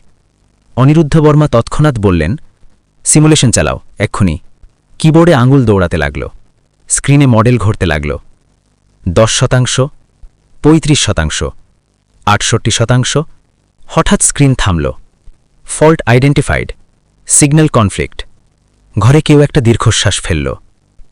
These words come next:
কেউ চেয়ার ধরে বসল। ওটা, ওটা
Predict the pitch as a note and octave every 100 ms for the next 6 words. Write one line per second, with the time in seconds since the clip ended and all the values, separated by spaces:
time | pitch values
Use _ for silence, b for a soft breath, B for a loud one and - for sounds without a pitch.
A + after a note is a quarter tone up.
0 | _ _ - C#3 - B2 B2+ A#2+ B2 A#2
1 | F#2 - D#2+ C2+ _ _ _ _ _ _
2 | - C3+ F#3+ G3+ F#3 - _ _ _ _
3 | _ - D3 G3+